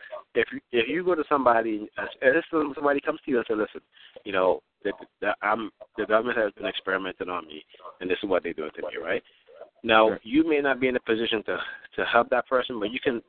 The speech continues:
Speaker 1: say, "Okay, you know what? Listen, I believe you because, you know what? This government have experimented on people on numerous occasions in the past, and they probably still do this now." But it, it takes people who are aware, okay? See, the majority of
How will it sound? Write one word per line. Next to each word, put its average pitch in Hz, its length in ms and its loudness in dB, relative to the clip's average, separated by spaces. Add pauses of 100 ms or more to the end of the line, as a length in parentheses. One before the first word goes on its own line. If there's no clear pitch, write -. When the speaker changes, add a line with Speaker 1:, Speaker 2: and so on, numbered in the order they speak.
(420)
Speaker 1:
say, 101 140 4
"Okay, 101 180 2
you 113 80 2
know 120 120 0
what? 120 180 4 (320)
Listen, - 220 -2
I 101 120 2
believe 113 320 0
you 104 80 -2
because, 95 320 -2
you 101 60 -8
know 104 120 -2
what? 101 220 2
This 98 160 -8
government 104 320 2
have - 120 0 (200)
experimented 98 640 -4
on 90 100 -8 (100)
people 92 420 -4
on 90 220 -12
numerous 107 340 -6
occasions 107 480 0
in 101 80 -6
the 107 80 -6
past, 92 320 0 (380)
and 90 160 -2
they 90 80 -2
probably 95 260 -2
still 101 140 -4
do 92 120 -4
this 87 160 -10
now." 80 200 -8
But 95 120 -8
it, - 100 -16
it 123 200 -4
takes 165 240 0
people 151 220 -4
who 139 200 4
are 120 200 2
aware, 98 400 -2 (280)
okay? 107 240 -2 (500)
See, 139 80 2
the 120 60 0
majority 139 440 4
of 156 60 -6